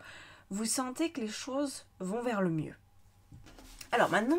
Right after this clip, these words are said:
on va pouvoir y aller, enfin, la direction à prendre, quelle est-elle pour vous ? Oh, ok. Ok. Alors,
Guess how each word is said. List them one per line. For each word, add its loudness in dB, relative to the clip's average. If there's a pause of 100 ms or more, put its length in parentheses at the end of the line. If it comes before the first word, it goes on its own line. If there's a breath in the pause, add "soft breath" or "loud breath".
on -2
va -2
pouvoir 4
y 4
aller, 0
enfin, -2
la -4
direction -2
à 0
prendre, -4
quelle 0
est-elle -4
pour -12
vous ? -14 (680 loud breath)
Oh, 4 (360)
ok. 0 (1700 loud breath)
Ok. 2 (680)
Alors, 6